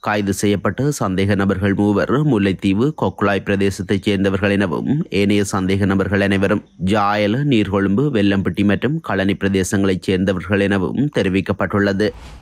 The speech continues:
புத்தளம் இஜிதும விளையாட்டரங்கில் இடம்பெற்ற மோட்டார் சைக்கிள் பந்தயத்தின் போது இளைஞர்கள் குழு ஒன்று மோதலில் ஈடுபட்டதால்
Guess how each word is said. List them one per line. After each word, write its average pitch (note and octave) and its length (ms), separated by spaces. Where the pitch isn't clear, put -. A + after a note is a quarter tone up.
புத்தளம் F3 520
இஜிதும G#2+ 500
விளையாட்டரங்கில் G#2 760
இடம்பெற்ற G2+ 400
மோட்டார் G2+ 460
சைக்கிள் G#2 380
பந்தயத்தின் G2 580
போது G#2 300
இளைஞர்கள் G#2 540
குழு G2+ 260
ஒன்று G2+ 340
மோதலில் G2+ 540
ஈடுபட்டதால் G2+ 720